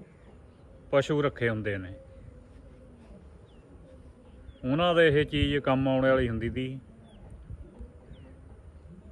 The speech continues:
ਸੋ ਉਹ, ਸੋ ਉਹ ਚੀਜ਼ ਅੱਜ ਤੁਹਾਨੂੰ ਦਿਖਾਉਣੀ ਆ। ਇਹ ਚੀਜ਼ ਪੁਰਾਣੇ ਵੇਲਿਆਂ ਤੋਂ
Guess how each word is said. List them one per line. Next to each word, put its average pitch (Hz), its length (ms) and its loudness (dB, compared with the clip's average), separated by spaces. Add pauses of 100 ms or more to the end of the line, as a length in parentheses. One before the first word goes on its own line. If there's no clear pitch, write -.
(2000)
ਸੋ 131 240 4
ਉਹ, 131 260 -2 (680)
ਸੋ 139 180 6
ਉਹ 180 80 6
ਚੀਜ਼ 156 340 2
ਅੱਜ 135 140 2
ਤੁਹਾਨੂੰ 131 580 2 (200)
ਦਿਖਾਉਣੀ 120 480 -2
ਆ। 131 180 0 (1900)
ਇਹ 151 180 4
ਚੀਜ਼ 156 300 2
ਪੁਰਾਣੇ 139 420 4
ਵੇਲਿਆਂ 131 440 4
ਤੋਂ 131 300 2